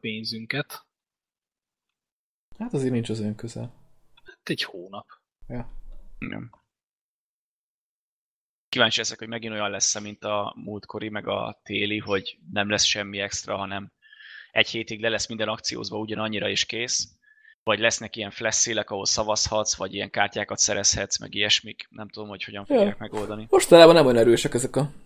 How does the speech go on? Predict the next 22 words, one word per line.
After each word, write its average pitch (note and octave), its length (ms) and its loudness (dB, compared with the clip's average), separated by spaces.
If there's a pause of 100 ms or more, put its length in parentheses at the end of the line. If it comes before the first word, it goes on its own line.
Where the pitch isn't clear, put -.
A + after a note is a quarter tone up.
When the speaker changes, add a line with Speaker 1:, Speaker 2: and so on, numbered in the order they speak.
(220)
Speaker 3:
Igen. A2+ 360 0
Speaker 2:
szezonális F#3+ 340 6
Speaker 1:
Ja, B2+ 60 0
egy, B2+ 80 2
egy, C#3+ 80 4
Speaker 2:
szélek. C#3 360 2
Speaker 1:
egyre, B2+ 280 -4
egyre B2 260 -6
gyengébb. A2+ 560 -10 (680)
Emlékszem A#2+ 460 -6
azért A#2+ 300 -4
egy A#2+ 180 -2
időben, A#2+ 880 -6
még A#2+ 200 -8
mikor A#2 260 -6
ilyen A2+ 160 -4
minigémek, B2 920 -4
meg A#2 140 -10
minden A#2+ 400 -6
is B2 200 -4
volt. B2 500 -12
Speaker 3:
Igen. G#2+ 440 -2